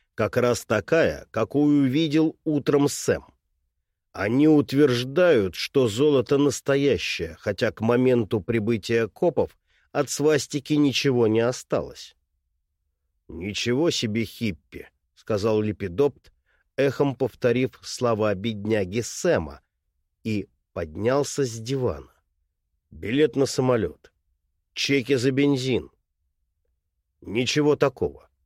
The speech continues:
Ни ключей, ни наличных, ни банковских карт. И еще она была босиком. Сэм не ошибся, и поблизости обуви не обнаружилось.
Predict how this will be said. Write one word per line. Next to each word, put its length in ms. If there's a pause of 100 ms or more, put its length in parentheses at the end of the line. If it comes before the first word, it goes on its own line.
(140)
Ни 140
ключей, 560
ни 140
наличных, 680
ни 180
банковских 680
карт. 400 (680)
И 80
еще 640
она 300
была 480 (200)
босиком. 680 (800)
Сэм 440
не 100
ошибся, 720 (260)
и 80
поблизости 880 (100)
обуви 440
не 200
обнаружилось. 880